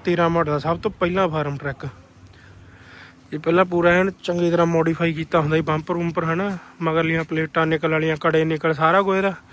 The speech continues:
ਓਕੇ ਹੁੰਦਾ ਸੀਗਾ। ਸੀਲਿੰਗ ਵਾਲੀ ਛਤਰੀ ਪਹਿਲਾਂ ਗਾਣਿਆਂ 'ਚ ਵੀ ਆਇਆ ਟਰੈਕਟਰ ਆਪਣਾ ਜਾਂਦਾ ਹੁੰਦਾ ਸੀਗਾ।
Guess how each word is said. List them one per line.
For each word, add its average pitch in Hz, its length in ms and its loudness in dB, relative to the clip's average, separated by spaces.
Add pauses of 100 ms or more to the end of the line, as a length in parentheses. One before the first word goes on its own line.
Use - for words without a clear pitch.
(880)
ਓਕੇ 165 340 -4
ਹੁੰਦਾ 151 300 -2
ਸੀਗਾ। 165 200 0
ਸੀਲਿੰਗ 165 340 -2
ਵਾਲੀ 160 180 0
ਛਤਰੀ 160 340 -6 (340)
ਪਹਿਲਾਂ 170 240 0
ਗਾਣਿਆਂ 165 280 2
'ਚ 160 100 -8
ਵੀ 165 100 -4
ਆਇਆ 156 320 0
ਟਰੈਕਟਰ 156 260 -6
ਆਪਣਾ 165 240 -2
ਜਾਂਦਾ 151 280 -2
ਹੁੰਦਾ 151 260 -6
ਸੀਗਾ। 160 260 -4